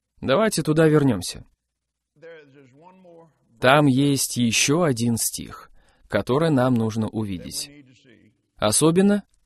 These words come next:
когда вы понимаете, что Иоанн написал и то, и это. И если вы возьмёте то, о чём мы читаем здесь,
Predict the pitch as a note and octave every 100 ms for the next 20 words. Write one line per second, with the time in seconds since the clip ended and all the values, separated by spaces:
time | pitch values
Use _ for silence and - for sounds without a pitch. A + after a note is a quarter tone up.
0 | _ _ _ E3+ E3+ D#3 D3+ _ _ F3+
1 | _ D4 _ G3+ G3 F3 G3+ - G3 F#3+
2 | D3+ F3 F3+ E3+ E3+ D#3 D#3+ E3 D#3 -
3 | D3 - - C#3+ C3+ C3+ B2+ - _ _
4 | _ _ D3+ C3+ B2 G#3 - - _ -
5 | _ _ - C#3+ D3+ D#3 E3 D#3+ D#3 D#3
6 | - D#3 D3+ - _ F3 F3 - B2+ B2
7 | D3 - _ - D3+ - - - G2+ -
8 | _ E3+ F3+ _ D#3 C#3 F#3+ A#3 _ F3
9 | _ - - _ C3+ G3+ G#3+ A#3 A#3 A3+
10 | G#3 A#3+ G#3+ G3 - G#3+ F3+ C#3 D#3 D#3
11 | D3 D#3+ - C3+ C#3 B2+ A2+ A#2 C3+ G#3+
12 | - -